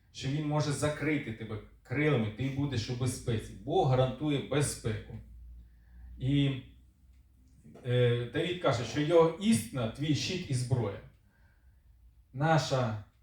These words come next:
щит і зброя — це істина. І це важливо дуже знати істину. Бо коли ти не знаєш істини, то ти, ну, Бог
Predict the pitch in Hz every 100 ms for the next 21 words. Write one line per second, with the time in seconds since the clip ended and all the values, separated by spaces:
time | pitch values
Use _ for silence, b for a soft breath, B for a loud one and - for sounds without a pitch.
0 | - - 151 147 - 113 113 147 185 143
1 | - 147 - 143 123 101 - 101 101 -
2 | - - _ - - _ _ - 131 -
3 | 180 151 156 127 135 175 180 147 127 147
4 | 123 117 139 - 135 131 - 127 104 -
5 | - - _ 120 - 151 220 165 156 135
6 | 156 156 - - 214 226 - 117 104 -
7 | _ _ _ - 131 190 220 226 - b
8 | b _ - 131 139 113 104 - _ -
9 | _ - 143 165 147